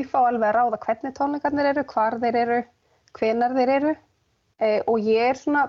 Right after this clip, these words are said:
bara til hliðar og er í rauninni að kenna þeim kannski mikið um mína reynslu. Ég hef... hef fengið að spila mjög marga tónleika og halda marga tónleika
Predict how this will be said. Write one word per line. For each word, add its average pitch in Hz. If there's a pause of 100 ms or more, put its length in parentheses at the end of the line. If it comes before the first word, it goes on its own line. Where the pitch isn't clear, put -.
(100)
bara 254
til 269
hliðar 277
og 208
er 233
í 254
rauninni 269 (640)
að 226
kenna 277
þeim 262
kannski 240 (420)
mikið 240
um 226
mína 247
reynslu. 277 (460)
Ég 233
hef... 233 (140)
hef 226 (600)
fengið 247
að 240
spila 240
mjög 226
marga 233
tónleika 220
og 214
halda 254
marga 214
tónleika 214